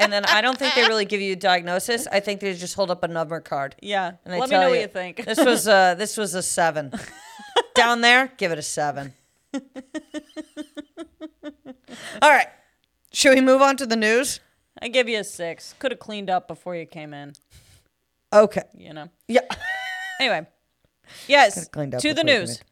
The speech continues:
Speaker 1: in. Okay. To the news. All right. So my first story is actually a bummer. I'm sorry.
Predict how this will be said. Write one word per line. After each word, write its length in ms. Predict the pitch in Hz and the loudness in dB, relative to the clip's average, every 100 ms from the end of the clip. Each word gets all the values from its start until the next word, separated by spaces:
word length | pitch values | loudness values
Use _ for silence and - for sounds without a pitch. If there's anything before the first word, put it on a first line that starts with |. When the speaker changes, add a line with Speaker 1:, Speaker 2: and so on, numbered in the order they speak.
| _ _ _ - | _ _ _ 4
Speaker 1:
in. 60 | |
Okay. 220 | 208 202 - _ - _ _ _ - | 4 4 -2 _ -20 _ _ _ 0
To 140 | 311 | 2
the 120 | 320 | 4
news. 420 | 320 233 214 196 - - | 4 6 4 2 -4 4
All 120 | 214 | 6
right. 280 | 190 165 - | 8 6 0
So 220 | - 226 | 0 2
my 220 | 214 240 | 4 2
first 260 | 247 302 - | 2 -2 0
story 300 | 240 214 190 | 0 2 2
is 120 | 185 | 0
actually 420 | 180 175 - 185 | 0 0 0 0
a 60 | 160 | 2
bummer. 400 | 151 147 143 143 | 2 -2 -2 -4
I'm 160 | 160 165 | -4 -4
sorry. 520 | 156 143 143 139 | -2 0 0 -2